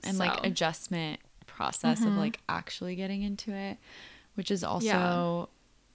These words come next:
Speaker 1: definitely a barrier for some people and why they don't start.
Speaker 2: Yeah, exactly. I think people are just mostly scared of what their friends are gonna think. I think, I
Speaker 1: Yeah.
Speaker 2: honestly think that's, like, the biggest thing. Okay, so that's for friends. And then next is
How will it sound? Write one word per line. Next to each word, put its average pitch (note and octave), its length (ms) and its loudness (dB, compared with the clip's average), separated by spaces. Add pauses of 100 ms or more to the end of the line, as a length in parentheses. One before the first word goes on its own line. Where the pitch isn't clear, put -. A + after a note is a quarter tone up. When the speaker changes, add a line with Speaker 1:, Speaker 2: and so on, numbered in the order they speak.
(140)
Speaker 1:
definitely E3+ 440 -2
a E3+ 60 0
barrier D#3+ 800 -2
for F3 140 -4
some D#3+ 240 -4
people D#3 560 2
and D#3+ 180 -4
why D3+ 160 -2
they D3+ 140 -4
don't - 200 -8
start. - 440 -2 (100)
Speaker 2:
Yeah, A#3+ 260 4 (440)
exactly. A3+ 520 2
I G3+ 60 6
think G#3+ 180 2
people A3 200 0
are A3 100 6
just G#3 260 2
mostly G3 360 0
scared - 260 -4
of G3 80 -6
what G3+ 140 -4
their F#3+ 100 0
friends - 300 -4
are - 80 -4
gonna - 160 -4
think. - 320 -8
I F#3+ 80 -4
think, G3+ 200 -4 (340)
I G#3 100 2
Speaker 1:
Yeah. G3+ 120 2
Speaker 2:
honestly G3+ 240 -4
think G3 160 -8
that's, G3+ 200 -4
like, G3 160 -6
the - 80 -6
biggest - 340 -4
thing. - 280 -8 (180)
Okay, A3 680 -4
so A3 240 -2
that's G3+ 420 -4
for D#4+ 180 -4
friends. G3+ 720 0
And G#3 200 0
then G3+ 420 -2
next G3+ 680 -4
is A3 380 -2